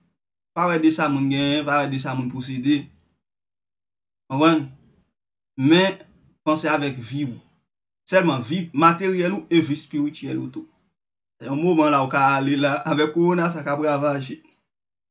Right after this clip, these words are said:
ravaje. Ou pa mete w ale, ou pa fè kò w plezi. Papa m p ap ba w manzè, lè w ale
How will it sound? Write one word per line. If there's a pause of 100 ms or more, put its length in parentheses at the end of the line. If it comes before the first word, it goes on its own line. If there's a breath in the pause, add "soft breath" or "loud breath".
(800)
ravaje. (2250)
Ou
pa
mete
w
ale,
ou
pa
fè
kò
w
plezi.
Papa
m
p
ap
ba
w
manzè, (140)
lè
w
ale